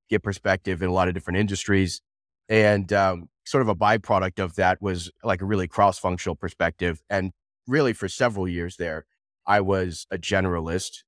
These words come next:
Um, you could say maybe a digital marketing generalist. You know, very oftentimes I would be on a team, you know, one-man band,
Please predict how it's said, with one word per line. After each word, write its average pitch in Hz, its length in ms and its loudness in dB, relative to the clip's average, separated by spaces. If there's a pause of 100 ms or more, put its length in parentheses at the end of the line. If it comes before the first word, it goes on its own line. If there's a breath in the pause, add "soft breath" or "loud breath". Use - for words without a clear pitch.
Um, 87 460 2
you 101 80 -10
could 104 100 -4
say 98 160 2
maybe 90 260 0
a 85 40 2
digital 95 320 0
marketing 85 340 -2
generalist. 85 560 -2
You 87 60 -4
know, 82 140 -6 (360)
very 104 180 4
oftentimes 95 540 0
I 92 80 0
would 90 140 -4
be 95 160 2
on 92 120 2
a 90 60 -2
team, 92 460 -2 (260)
you 104 100 2
know, 87 120 6
one-man 92 400 4
band, 90 480 -2